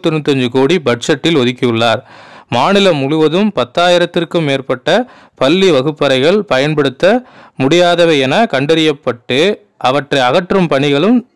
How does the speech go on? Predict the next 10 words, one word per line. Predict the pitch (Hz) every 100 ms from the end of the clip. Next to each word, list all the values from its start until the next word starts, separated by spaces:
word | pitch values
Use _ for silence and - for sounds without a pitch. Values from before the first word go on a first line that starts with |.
| _ 135
நடக்கின்றன. | 139 151 131 120 117 127 120 _ _ _
அரசு | - 143 208 - 202 180 147
பள்ளிகள் | 135 143 143 139 156
உட்கட்டமைப்பு | 127 - 180 165 151 127 131
வசதிகள் | 120 117 131 127 123 151 160 - - -
மேம்படுத்த | - 139 190 165 147 131 127 135 165 - _
ஐந்து | - 135 185 208 190
ஆண்டுகளுக்கு | 147 170 160 143 123 - 147 147
ரூபாய் | 135 139 147 160 127
ஏழாயிரம் | 135 180 190 185 170 160 147 123